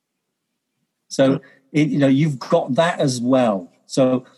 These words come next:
Speaker 1: I'd be saying to students, think of the chances.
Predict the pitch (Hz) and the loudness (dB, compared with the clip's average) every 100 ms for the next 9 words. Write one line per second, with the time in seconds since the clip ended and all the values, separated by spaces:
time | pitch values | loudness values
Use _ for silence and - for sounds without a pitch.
0 | _ 135 151 147 143 - 151 143 139 131 | _ 0 0 2 -2 0 0 0 -2 -4
1 | - 135 135 127 131 127 131 - _ _ | -2 2 2 2 2 0 -2 -16 _ _
2 | - - - 175 185 190 - 143 139 131 | -20 -14 -4 0 0 -2 -2 0 0 -2
3 | - 135 - 131 113 98 117 - - | -6 -6 -4 -2 -2 -4 -10 -14 -20